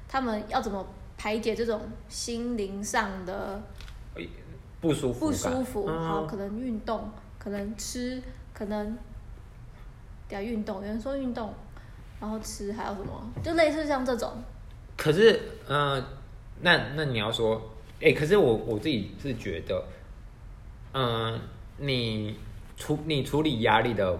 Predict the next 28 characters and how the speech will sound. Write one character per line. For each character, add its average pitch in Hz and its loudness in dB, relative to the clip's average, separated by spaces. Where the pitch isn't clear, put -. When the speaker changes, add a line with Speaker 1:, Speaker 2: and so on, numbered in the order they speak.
Speaker 2:
方 98 4
法， - 0
你 110 -2
还 107 4
是 117 4
要 127 8
看 123 4
你 110 0
是 131 -2
因 120 -2
为 110 4
有 98 4
什 101 -6
么 87 -2
压 92 2
力 98 -2
才 101 0
会 110 4
导 87 0
致 87 -4
那 101 0
个 98 -2
结 92 -10
果。 - -4
Speaker 1:
有 214 0
例 226 0
子 208 -6
吗？ 190 -8